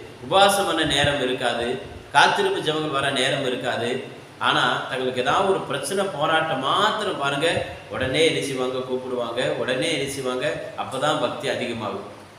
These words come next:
அப்ப இங்க வசனம் சொல்லப்படுகிறது, தங்கள் ஆபத்தில் ஆனாலும் ஆபத்து நோக்கி கூப்பிட்டாங்க, கர்த்தர் அவர்களை விடுவித்தார். ஆனா நீதிமொழியில் ஒண்ணாம் அதிகாரத்துல நீங்க பாத்தீங்கன்னா,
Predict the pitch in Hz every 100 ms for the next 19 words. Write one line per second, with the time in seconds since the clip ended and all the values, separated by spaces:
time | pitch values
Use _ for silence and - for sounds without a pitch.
0 | - - 104 139 123 117 120 120 117 135
1 | 127 120 123 123 117 117 117 113 107 117
2 | 143 156 - 135 117 131 143 156 127 -
3 | - - 110 127 127 135 135 135 120 120
4 | 123 127 120 117 110 107 101 - - -
5 | 117 135 131 123 113 107 110 110 110 101
6 | - - - 120 117 127 151 151 143 139
7 | 120 139 143 135 131 127 127 123 117 113
8 | 113 110 139